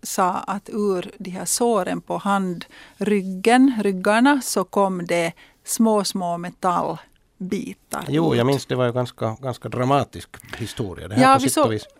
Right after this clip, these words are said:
Speaker 1: vi såg ju till och med en bild på det, inte sant?
Speaker 2: Alldeles, ja.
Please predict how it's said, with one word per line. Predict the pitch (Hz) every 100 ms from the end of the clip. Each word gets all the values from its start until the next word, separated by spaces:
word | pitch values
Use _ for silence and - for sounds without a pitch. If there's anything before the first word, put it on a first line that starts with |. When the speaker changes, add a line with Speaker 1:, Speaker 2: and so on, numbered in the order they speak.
| -
Speaker 1:
vi | 247
såg | 254 269
ju | 226
till | 240
och | 220
med | 208
en | 208
bild | 202 151 -
på | - 147
det, | 143
inte | 160
sant? | 135
Speaker 2:
Alldeles, | 160 143 107 -
ja. | 127 110